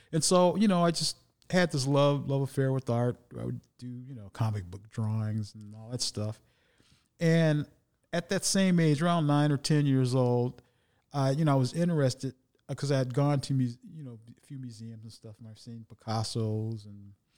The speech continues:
Rembrandt's and, you know, kind of like a lot of, um, artists who were contemporary and mainstream, but I was really concerned. I says, "Were there any," you know, at that time it was Negro artists. It was, wasn't even, you know,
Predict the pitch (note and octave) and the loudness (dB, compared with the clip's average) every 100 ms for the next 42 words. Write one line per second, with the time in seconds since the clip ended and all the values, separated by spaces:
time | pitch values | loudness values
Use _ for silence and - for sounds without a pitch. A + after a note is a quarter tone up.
0 | _ _ - _ _ A#2+ B2 A#2+ A#2 A#2 | _ _ -20 _ _ -4 0 0 0 0
1 | A#2+ A#2+ A#2+ A#2+ - A#2+ A#2 A#2 A#2+ - | 2 2 0 -2 -4 -2 -4 -6 -14 -20
2 | - G3+ A3 B2+ B2+ D3 C3+ A#2 A2 A2 | -14 -4 0 0 0 -2 -2 -2 -2 -2
3 | A#2 C3 B2+ A#2 A2+ A2 G#2+ G#2+ A2 - | -2 -2 -2 -2 -2 -4 -4 -6 -10 -16
4 | _ _ _ _ - B2+ B2 - C3 A#2+ | _ _ _ _ -4 -2 0 0 0 -2
5 | A2 A2+ - B2+ B2 A#2+ A#2+ A2+ B2 D3+ | -2 -4 2 0 0 -8 -10 -12 -4 -2
6 | E3 - C3 A#2+ A#2+ A#2+ C3 B2 A2+ C3 | -2 -2 0 0 0 0 -2 -2 -2 0
7 | D3 C#3+ C3+ - _ _ - A2+ - C#3+ | 0 0 -2 -6 _ _ -16 -6 0 2
8 | C#3 B2+ B2+ B2 C3 D3 C#3+ C3+ B2+ B2+ | 2 2 -2 -4 -2 0 0 0 0 -4
9 | - D#3 C#3+ A#2 - D3 - B2 A2 G#2 | -12 -16 -10 -6 0 0 0 0 0 0
10 | A2+ G3 C3 G#2 F2 F2 - - A2 G#2+ | 2 2 0 -4 -6 -10 -10 -8 -6 -8
11 | G#2+ A#2 A2+ B2+ G#2+ F2 _ _ _ - | -12 -18 -16 -16 -16 -20 _ _ _ -18
12 | C#3 G#2 | -18 -18